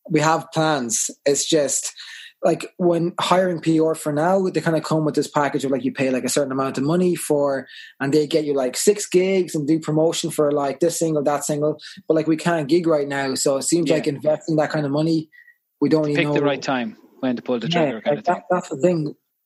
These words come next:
Speaker 1: At the same time, we're all kinda like, it's hard, you know. We've just, we've just made an album and we're not releasing it. It's depressing. Like,
Speaker 2: Yeah.
Speaker 1: we,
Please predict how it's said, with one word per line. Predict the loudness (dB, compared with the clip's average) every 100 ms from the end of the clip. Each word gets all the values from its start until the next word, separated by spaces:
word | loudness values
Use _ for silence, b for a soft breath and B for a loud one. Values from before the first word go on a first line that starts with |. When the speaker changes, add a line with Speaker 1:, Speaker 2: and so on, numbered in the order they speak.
| _ _ 0
Speaker 1:
At | 2
the |
same | 2 2 2
time, | 2 2
we're | 2 4 4
all | 4 2 0
kinda | -2 -2
like, | 0 0 -2 -8 _ _ b b _
it's | 0
hard, | 4 2 2 2
you |
know. | 2
We've | 4 2
just, | 2 0 -2 -10 _
we've | 2 2
just | 4 2
made | 2 2
an | 2
album | 2 2 -2 -6 -10 _ b 0
and | 0 2
we're | 2
not | 2 2
releasing | 2 2 2 0
it. | -4 -6 _ B
It's | -4 0
depressing. | 0 4 2 2 -4 -8 _ B B B
Like, | 2 2
Speaker 2:
Yeah. | 0
Speaker 1:
we, | 4 4 4